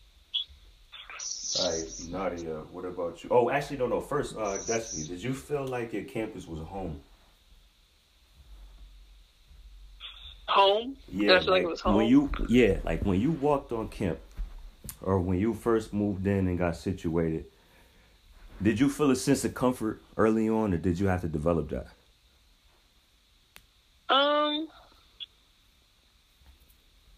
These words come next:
Speaker 2: I mean, I think it came quickly,
Speaker 1: Mm-hmm.
Speaker 2: more quicker than I thought it would, but it definitely wasn't home as soon as I moved in there, you know.
Speaker 1: Mm-hmm.
Speaker 2: I think the first night was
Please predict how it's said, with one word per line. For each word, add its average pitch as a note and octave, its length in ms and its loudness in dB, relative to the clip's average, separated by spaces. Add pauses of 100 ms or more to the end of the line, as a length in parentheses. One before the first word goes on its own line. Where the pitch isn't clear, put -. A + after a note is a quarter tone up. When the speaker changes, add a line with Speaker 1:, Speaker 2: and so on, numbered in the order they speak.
(260)
Speaker 2:
I A3+ 100 2
mean, B3 300 4
I A#3+ 80 2
think C#4+ 560 2
it A3 160 6
came G3+ 240 8
quickly, A3+ 580 4 (320)
Speaker 1:
Mm-hmm. - 200 -6 (140)
Speaker 2:
more F3+ 160 2
quicker F3+ 260 2
than F3+ 100 0
I G3 80 -2
thought F#3 240 6
it F3+ 80 2
would, F#3 240 0
but F3 340 2 (480)
it - 60 -8
definitely G#3+ 340 4
wasn't F3+ 540 0 (580)
home G3 320 2
as F#3 160 2
soon F3 140 -2
as F3 180 -2
I F3 80 2
moved F3+ 300 -2
in F#3+ 160 2
there, F#3 280 2 (240)
you - 80 -4
know. F3 260 0 (380)
Speaker 1:
Mm-hmm. D#2 140 -2 (460)
Speaker 2:
I - 40 2
think G#3+ 160 4
the G3+ 60 2
first F#3+ 380 4
night F#3 260 8
was E3 260 0